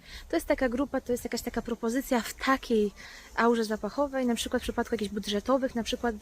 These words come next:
stworzenie zapachów, stworzenie kolekcji zapachów, e, budżetowych, na przykład dla nastolatki. To ten zapach zdecydowanie bym ulokowała, ten Arrogance Rose Flech, bo jest naprawdę z bardzo dobrym stosunkiem ceny do jakości. Mamy pingwiny i mamy naszą jedyną na świecie w ogrodach zoologicznych,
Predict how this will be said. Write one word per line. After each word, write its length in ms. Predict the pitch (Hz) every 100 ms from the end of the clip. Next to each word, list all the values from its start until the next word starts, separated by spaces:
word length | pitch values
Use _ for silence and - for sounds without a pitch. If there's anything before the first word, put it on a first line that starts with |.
| 254 -
stworzenie 380 | - - 247 339
zapachów, 600 | 247 226 240 - 240 - - -
stworzenie 380 | 233 247 277 262
kolekcji 400 | 240 254 - 226
zapachów, 440 | 220 233 240 233 - - - - -
e, 80 | 220
budżetowych, 500 | 208 226 220 277 277
na 80 | 240
przykład 260 | - 254
dla 140 | 220 240
nastolatki. 640 | 240 - 240 208 190 208
To 80 | 196
ten 140 | 226
zapach 240 | 208 214 220
zdecydowanie 500 | 214 220 214 214 208
bym 180 | 208
ulokowała, 460 | 214 208 - 202 208
ten 160 | 202 214
Arrogance 440 | 214 202 202 -
Rose 180 | 214 -
Flech, 260 | 233 262 - - - - -
bo 100 | 311
jest 160 | 370 -
naprawdę 680 | 269 254 254 226 247 240 240
z 100 | 214
bardzo 240 | 202 214
dobrym 260 | 202 208 208
stosunkiem 460 | 202 - 202 202
ceny 260 | 202 185 185
do 100 | 180
jakości. 440 | 180 - 180 -
Mamy 160 | 190 208
pingwiny 420 | 202 214 262 262
i 60 | 254
mamy 260 | 247 240
naszą 340 | 226 226 - 220 - - - -
jedyną 840 | 233 214 208 247 254 233 226 220 226 - - - -
na 120 | 226 233
świecie 520 | - 233 247 - 226
w 40 |
ogrodach 300 | 220 226 233
zoologicznych, 600 | 220 220 220 - 220 226